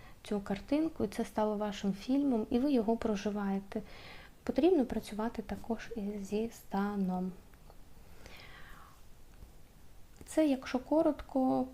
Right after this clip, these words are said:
про, про співзалежність, тому що, ну, тема дійсно, вона дуже широка. Дуже багато аспектів для того, щоб відповісти, потрібно так, щоб ви хоча б,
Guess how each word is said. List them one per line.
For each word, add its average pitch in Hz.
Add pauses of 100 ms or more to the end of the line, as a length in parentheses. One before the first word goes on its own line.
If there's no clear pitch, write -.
про, 226 (580)
про -
співзалежність, 233 (140)
тому 233
що, -
ну, 233
тема 220
дійсно, 202
вона 190
дуже 190
широка. 190 (1000)
Дуже 226
багато 208
аспектів 196
для 202
того, 196
щоб 202 (140)
відповісти, 208
потрібно 220
так, 247
щоб - (100)
ви 226
хоча 226
б, 226